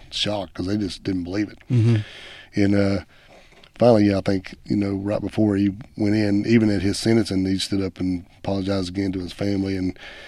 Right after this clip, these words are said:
Speaker 1: you know, was glad they were there. Said, you know, "I don't deserve your support, but I'm really glad you're here," and blah, blah, blah. So they kinda, I guess, was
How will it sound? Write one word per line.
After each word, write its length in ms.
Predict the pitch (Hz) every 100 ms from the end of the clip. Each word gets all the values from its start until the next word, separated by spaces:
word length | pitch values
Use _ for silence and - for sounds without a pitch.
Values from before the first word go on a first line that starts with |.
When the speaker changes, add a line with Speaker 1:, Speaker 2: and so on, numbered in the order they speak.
| - -
Speaker 1:
you 140 | 110 104
know, 80 |
was 140 | 98 92
glad 340 | 104 101 95
they 100 | 104
were 100 | 98
there. 300 | 95 101 101
Said, 260 | 95 95 95
you 140 | 98
know, 120 | 101
"I 40 | 95
don't 200 | 101 101
deserve 340 | 92 107 104
your 120 | 98
support, 520 | 90 90 110 113 113 - - - - - - -
but 100 | 92
I'm 120 | 98
really 180 | 107 98
glad 280 | 101 98
you're 100 | 95
here," 320 | 92 104 104 101
and 360 | 95 82 117 - - -
blah, 100 | 101
blah, 120 | 98
blah. 280 | 98 98 95
So 240 | - 95 - - -
they 140 | - 151
kinda, 500 | - - 147 107 95 - - - - - - - - - - - - - - - -
I 60 |
guess, 240 | 101 107 -
was 160 | 98